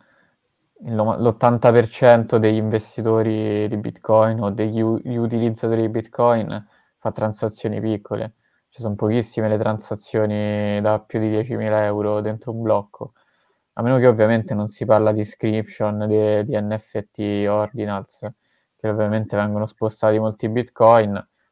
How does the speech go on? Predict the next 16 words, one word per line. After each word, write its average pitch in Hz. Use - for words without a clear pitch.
Se -
devi 107
comprare 107
un 110
ordinal 110
da, 107
che 107
varrà 110
cento 110
K, 110
ci 117
sta 110
a 110
spendere 107
venti 107
dollari. 104